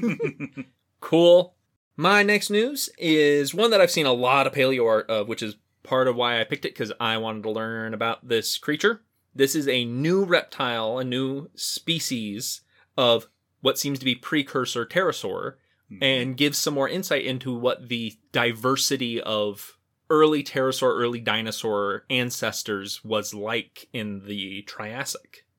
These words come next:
Speaker 1: This is research by Rodrigo Mueller et al. in Nature, and the article is by Enrico de Lazaro in Sci News. Dinosaurs and pterosaurs,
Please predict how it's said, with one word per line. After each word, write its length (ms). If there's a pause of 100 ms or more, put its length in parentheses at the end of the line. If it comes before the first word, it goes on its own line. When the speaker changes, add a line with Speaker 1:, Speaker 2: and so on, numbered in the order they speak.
(160)
Speaker 1:
This 160
is 120
research 380
by 140
Rodrigo 760
Mueller 680
et 240
al. 280
in 160
Nature, 480
and 140
the 60
article 320
is 80
by 160
Enrico 520
de 200
Lazaro 640 (100)
in 200
Sci 440
News. 600 (340)
Dinosaurs 380
and 100
pterosaurs, 680